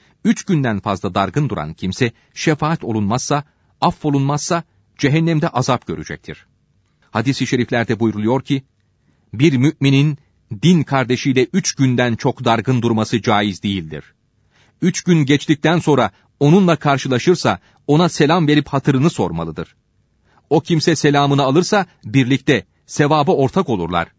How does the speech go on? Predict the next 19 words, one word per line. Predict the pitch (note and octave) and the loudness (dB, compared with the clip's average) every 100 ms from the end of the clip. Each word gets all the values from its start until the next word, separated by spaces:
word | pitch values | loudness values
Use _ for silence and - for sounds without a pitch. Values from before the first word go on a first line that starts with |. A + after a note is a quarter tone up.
| _ _ _ _ _ | _ _ _ _ _
Selamını | - D3+ D#3 D#3 D3+ | -2 2 2 2 2
almazsa | A#2+ B2 C#3+ F#3 G#3 D#3+ - - | 0 0 0 2 0 0 -4 -4
günaha | A2+ D#3 B2+ G3+ | 0 0 2 0
girer. | C3 E2+ D#2+ _ _ _ _ _ _ _ | 0 -4 -8 _ _ _ _ _ _ _
Selam | - - B2 C#3+ A#2 | -6 -2 0 0 0
veren | A#2+ C#3 C3 | 0 0 2
de | C3+ C#3 _ _ _ | 0 -2 _ _ _
küs | G3+ G3 - | -4 -2 -2
durma | B2 A2 | 0 0
mesuliyetinden | G#2 A#2+ B2+ A2+ A2 A#2+ A2 G#2 | 0 -2 -2 -2 -2 -2 -2 -2
kurtulmuş | F#2+ - A2+ G2 A2 - | -4 -4 -4 -4 -6 -6
olur." | D#2 D2 - _ _ _ _ _ _ _ _ _ _ _ - | -8 -10 -16 _ _ _ _ _ _ _ _ _ _ _ -2
Müslümanla | D#3+ - G#3+ A#3+ A3 E3 | 0 2 2 2 0 0
alakayı | F3+ F3+ F3+ E3+ E3+ | 2 2 2 0 2
kesmek, | E3 D3+ E3+ F3+ - _ | 0 0 -2 -2 -6 _
onun | D3+ F#3+ F#3+ - | 2 4 2 -4
kanını | - D#3+ F#3+ A3+ | -2 2 4 4
dökmek | C3 - F#2+ F2 | 2 0 -8 -6
gibidir. | G2+ F#2 F#2 F2 | -6 -2 -4 -4